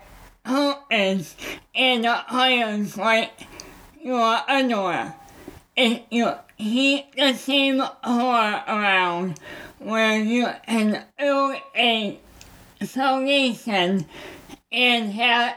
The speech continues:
a set identity and keep it so you can start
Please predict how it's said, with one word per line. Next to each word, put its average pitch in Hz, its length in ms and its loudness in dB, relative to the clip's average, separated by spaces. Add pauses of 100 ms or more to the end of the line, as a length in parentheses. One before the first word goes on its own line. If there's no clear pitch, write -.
a 220 240 2
set 269 520 0 (540)
identity 226 1120 0 (960)
and 226 420 0 (140)
keep 247 460 0 (1200)
it 240 380 0 (600)
so 226 480 0
you 254 320 0 (120)
can 214 280 2
start 247 500 0